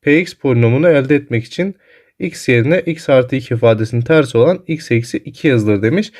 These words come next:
Burada da şunu yapacağız. İçeriği x'e çevirmeye çalışacağız. Yani x artı ikiyi x yapmak için ikiyi karşıya gönderirsek x yerine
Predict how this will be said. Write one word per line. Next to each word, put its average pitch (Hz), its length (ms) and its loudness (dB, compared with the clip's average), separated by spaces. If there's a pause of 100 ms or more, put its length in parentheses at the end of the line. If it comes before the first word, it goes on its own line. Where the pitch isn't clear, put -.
(320)
Burada 151 240 2
da 208 120 0
şunu 170 220 0
yapacağız. 127 520 0
İçeriği 156 640 0
x'e 160 320 -6
çevirmeye 110 440 2
çalışacağız. 101 480 -4
Yani 120 180 2
x - 320 -6
artı 113 300 0
ikiyi 120 480 -2 (460)
x 180 260 -6
yapmak 107 400 -2
için 196 400 -6
ikiyi 120 320 -2
karşıya 120 380 2
gönderirsek 107 640 -2
x 160 320 -4
yerine 127 420 0